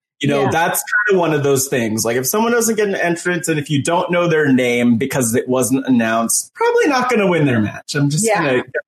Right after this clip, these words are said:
Speaker 2: Yeah, very purple, Purple Kelly, uh,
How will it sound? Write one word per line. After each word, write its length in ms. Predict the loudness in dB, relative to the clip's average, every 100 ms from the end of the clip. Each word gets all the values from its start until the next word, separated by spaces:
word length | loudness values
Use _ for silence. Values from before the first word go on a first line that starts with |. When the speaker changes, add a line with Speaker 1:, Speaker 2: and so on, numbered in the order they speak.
| _ _ -8 -8 -8 _ _ _ -4
Speaker 2:
Yeah, 260 | 0 0
very 280 | 0 0 0
purple, 420 | -2 -2 0 0 -2
Purple 340 | -2 -2 -2
Kelly, 480 | -2 0 2 0 0
uh, 320 | 0 2 2